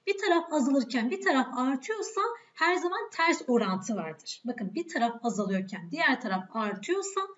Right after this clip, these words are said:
ters orantı vardır. Sekiz tur atan otuz dişli ise beş tur atan daha büyüktür.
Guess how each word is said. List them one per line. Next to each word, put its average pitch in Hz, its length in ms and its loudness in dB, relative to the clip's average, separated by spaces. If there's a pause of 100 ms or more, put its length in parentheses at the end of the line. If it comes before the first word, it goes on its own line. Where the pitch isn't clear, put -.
(420)
ters 370 360 6
orantı 262 480 6
vardır. - 580 0 (340)
Sekiz 247 400 0
tur 339 140 4
atan 226 380 -2 (280)
otuz 349 420 4
dişli 381 320 4
ise 370 200 2 (340)
beş 339 260 4
tur 359 120 -2
atan 370 380 0 (260)
daha 294 340 2
büyüktür. 403 520 4